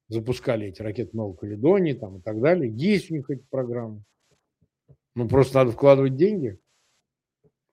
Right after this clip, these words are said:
Коалиция, возможно, именно на это и рассчитывает. И собирается прообразом вот этой нового военного объединения стать. Парадокс заключается в том, что ей, коалиции, не надо ждать войны, у нее война уже бушует,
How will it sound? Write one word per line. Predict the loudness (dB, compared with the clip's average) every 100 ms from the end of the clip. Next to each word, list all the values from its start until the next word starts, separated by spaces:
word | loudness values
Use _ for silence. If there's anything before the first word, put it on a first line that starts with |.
| _ _ _ _ _
Коалиция, | 10 12 12 8 8 6
возможно, | 10 8 8 6 6 4
именно | 0 2 2 4 4
на | 4
это | 2 2
и | 2
рассчитывает. | 2 0 -4 -8 -8 -10 -18 -18
И | -12
собирается | -2 4 4 4 0 -4 -10 _ _ 2
прообразом | 10 12 12 10 8 8 2
вот | 2 2
этой | 0 2 2
нового | 6 6 6 4
военного | 2 2 0
объединения | -2 0 2 4 4 2
стать. | 0 0 -2 -2 _ _ _ _ _ _ _ _ _ _ 6
Парадокс | 8 8 6
заключается | 4 2 4 2 4 2
в | 10
том, | 10 10 4
что | 2 2
ей, | 4 4 4
коалиции, | 6 6 6 0 0
не | 2
надо | 4 2
ждать | 4 4 4
войны, | 6 6 6
у | 6
нее | 8 8
война | 10 8 8 6
уже | 6 4
бушует, | 2 -2 -10 -12 -14